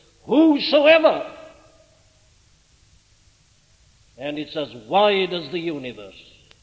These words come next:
"whosoever shall call upon the name of the Lord shall be saved."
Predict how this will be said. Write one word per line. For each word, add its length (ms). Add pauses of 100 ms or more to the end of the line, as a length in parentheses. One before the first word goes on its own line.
(800)
"whosoever 1300 (3000)
shall 260
call 600
upon 320
the 100
name 380
of 120
the 100
Lord 440 (920)
shall 320
be 200
saved." 520